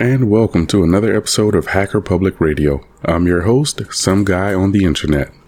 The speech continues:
Today I want to start by talking to you about our call for shows. The queue is getting a little bit low, and we have a lot of hosts out there listening that haven't contributed a show. If you would like to do a show with me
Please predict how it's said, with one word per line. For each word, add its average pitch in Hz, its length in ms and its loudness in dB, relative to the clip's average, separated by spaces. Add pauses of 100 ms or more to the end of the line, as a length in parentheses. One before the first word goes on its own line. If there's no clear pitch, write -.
(160)
Today 135 300 0
I 175 40 2
want 151 200 2
to - 20 2
start 107 280 -2
by 90 100 0
talking 101 420 -2
to 92 140 0
you 87 160 2
about 78 500 -2
our 80 180 -4
call 101 400 -2
for 90 200 -4
shows. 98 560 -2 (320)
The 101 100 -2
queue 190 240 2
is 151 140 0
getting 113 240 2
a 85 80 2
little 101 220 2
bit 98 180 0
low, 85 480 0 (200)
and 90 240 0
we 107 120 2
have 147 100 0
a 101 100 -2
lot 85 440 -2
of 78 80 -2
hosts 87 340 -2
out 78 160 -2
there 78 160 0
listening 90 540 0
that 87 80 0
haven't 87 380 -2
contributed 82 680 0
a 78 40 0
show. 82 440 -2 (320)
If - 180 -4
you 127 140 2
would 175 160 2
like 117 300 0
to - 100 -4
do 95 240 2
a 110 40 0
show 95 240 0
with 92 280 0
me 90 360 0